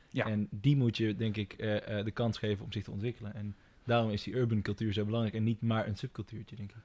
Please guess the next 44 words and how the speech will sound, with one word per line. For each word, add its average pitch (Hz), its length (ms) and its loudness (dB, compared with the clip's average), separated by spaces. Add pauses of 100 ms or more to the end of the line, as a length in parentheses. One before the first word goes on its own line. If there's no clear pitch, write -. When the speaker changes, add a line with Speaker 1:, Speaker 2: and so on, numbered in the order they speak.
Speaker 1:
Nee, 123 240 6
nee, 117 160 4
dat 113 200 4
is 117 140 -2
zeker. 101 360 2
Want, 101 200 -2
en 107 140 -4
in 104 120 2
de 98 60 -2
Skatel 117 300 4
was 101 160 0
heel 104 120 0
grappig - 320 -2
toen 110 180 -2
ik 107 160 -4
daar, 98 200 -2
eh, 101 280 -10 (600)
begon 117 360 2
alweer, 92 340 -2 (400)
heel 101 180 -6
lang 92 180 -2
geleden. 107 380 -2 (400)
Ehm, 110 560 8 (420)
toen 107 200 0
zeiden 95 260 -2
ze, 107 60 -2
"Ja, 120 260 2
maar 120 160 -4
dit 113 180 -8
is 101 100 -10
typisch 139 340 -2
muziek 123 360 -2
voor, 139 360 0
eh, 127 240 0
voor 127 200 -4
de 120 120 -2
urban 131 280 2
cultuur." 127 420 0
En 92 60 -2
dan 87 100 -8
stond 95 220 -8
er 82 60 -8
hiphop 90 340 -4
op. 87 280 -10